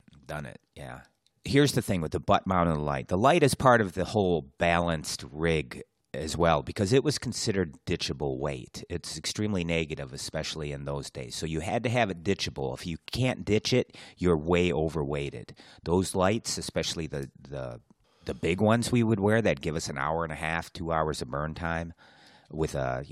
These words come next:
hundred watt halogen or fifty watt halogen, those, those lights were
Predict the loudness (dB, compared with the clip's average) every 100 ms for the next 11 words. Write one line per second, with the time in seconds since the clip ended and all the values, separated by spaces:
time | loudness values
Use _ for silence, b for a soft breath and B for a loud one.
0 | -8 -4 -4 -4 -2 -2 -2 -4 -4 -4
1 | -6 -8 -8 -10 -10 -10 -8 -6 -6 -6
2 | -8 -8 -10 -16 b b b _ 2 4
3 | 6 4 -2 -6 -10 -10 -8 -6 -6 -6
4 | -12